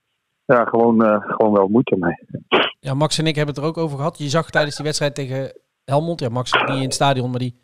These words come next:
Speaker 2: kreeg het via Willem twee Radio wel mee, dat je op een gegeven moment echt zag dat er bij Willem twee inderdaad, jij noemt het al, echt een last van de, van de schouders afviel, hè? De, de druk was, eh, de laatste weken echt enorm geworden.
Speaker 1: Ja, ja.
Speaker 2: En je
Speaker 1: Ja,
Speaker 2: zag
Speaker 1: goed, kijk, en dan, en dan helpt het.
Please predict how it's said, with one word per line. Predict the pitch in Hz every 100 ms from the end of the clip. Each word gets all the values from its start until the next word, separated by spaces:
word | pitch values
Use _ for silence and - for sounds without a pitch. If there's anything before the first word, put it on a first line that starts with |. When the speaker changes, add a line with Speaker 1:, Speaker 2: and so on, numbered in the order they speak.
| _ _ _ _ _
Speaker 2:
kreeg | 147 139
het | 131
via | 139 123
Willem | 127 139 208
twee | 139
Radio | 135 156 147 139
wel | 139
mee, | 131 135 131 -
dat | _ 143 139 - _ _ _
je | 151
op | 139
een |
gegeven | 160 180
moment | 180 170
echt | 170
zag | 180 165
dat | 160
er | 156
bij | 151
Willem | 151 151
twee | 147 156
inderdaad, | 156 143 147 151
jij | 139
noemt | 143 147
het | 127
al, | 139 143 _ _ _ _ _
echt | - 156
een | 151
last | 160 160
van | 165 147
de, | 143 139 - -
van | 156
de | 135
schouders | - 165 123
afviel, | - 113 123 113
hè? | 156
De, | 139 127 123
de | 135
druk | 127 151
was, | 131 -
eh, | 139
de | 135 123 - 131
laatste | - - 139
weken | 143 -
echt | -
enorm | - 143 165 165
geworden. | 147 165 180 214 _ _ _ _ _ _ _ _ 1077 - - - -
Speaker 1:
Ja, | 247 131 127 - _ _
ja. | - 120
Speaker 2:
En | 120 _ _ - 156
je |
Speaker 1:
Ja, | 151
Speaker 2:
zag | 147
Speaker 1:
goed, | 147 131
kijk, | 143 143
en |
dan, | 143 143 156
en | 160
dan | 151 139
helpt | 160 151 -
het. | 156